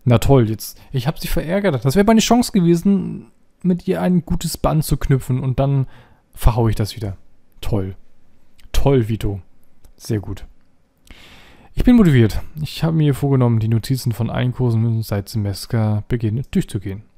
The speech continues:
Ich begann also zu lesen. Nachdem ich all meine Notizen von Kunst der Antike und des Mittelalters gelesen hatte,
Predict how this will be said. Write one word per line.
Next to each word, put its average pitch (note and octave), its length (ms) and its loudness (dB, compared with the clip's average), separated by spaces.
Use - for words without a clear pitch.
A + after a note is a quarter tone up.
Ich - 120 -10
begann C#3+ 320 2
also A#2+ 260 -6
zu - 160 -8
lesen. A2 360 -8
Nachdem D3+ 240 0
ich - 140 -2
all F#3+ 100 0
meine F#3+ 180 2
Notizen D#3+ 440 0
von B2+ 220 -2
Kunst - 300 -2
der B2+ 80 -4
Antike C3+ 340 -4
und C3 120 -6
des B2 180 -6
Mittelalters B2 540 -2
gelesen B2 320 -2
hatte, B2 220 -2